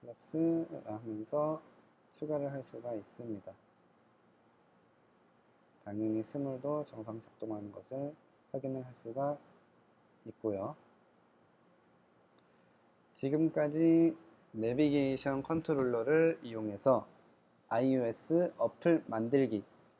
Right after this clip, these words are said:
일 강부터 사 강까지 진행이 됐습니다.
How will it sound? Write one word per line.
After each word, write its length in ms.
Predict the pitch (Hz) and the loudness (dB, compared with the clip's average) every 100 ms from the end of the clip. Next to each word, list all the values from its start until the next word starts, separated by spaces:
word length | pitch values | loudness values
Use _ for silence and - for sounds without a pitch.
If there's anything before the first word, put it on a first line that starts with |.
| _ _ _ - | _ _ _ 0
일 160 | 156 170 | 4 6
강부터 760 | 175 175 143 - 156 170 185 - - - | 6 4 -2 -2 4 4 2 -6 -20 -14
사 220 | - 165 | -2 2
강까지 760 | 170 175 165 113 - 120 175 - _ _ _ _ _ _ _ _ _ | 2 2 0 0 0 -2 -2 -6 _ _ _ _ _ _ _ _ _
진행이 680 | - 117 117 117 147 175 175 - - - - | -8 -4 -2 2 4 2 0 -12 -20 -20 -10
됐습니다. 580 | 113 - 151 135 101 | -8 0 0 2 0